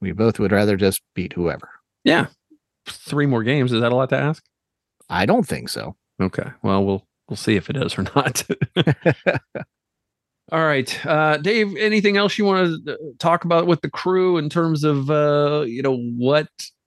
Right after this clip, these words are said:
Speaker 2: what you think of them as, uh, an opponent, what you think of their players, where you think the, the Lions will need to be sort of shored up from, from the two regular season matches?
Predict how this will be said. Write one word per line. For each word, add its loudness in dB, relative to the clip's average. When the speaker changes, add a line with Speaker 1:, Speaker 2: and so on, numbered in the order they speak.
Speaker 2:
what 0
you 0
think 0
of 2
them 2
as, 0
uh, 4
an -4
opponent, 2
what 0
you -6
think -4
of -2
their 4
players, 2
where 4
you 4
think 0
the, -2
the 0
Lions 0
will -2
need 2
to -2
be 2
sort 0
of 0
shored 2
up 0
from, 4
from 2
the 0
two -2
regular 2
season -2
matches? -2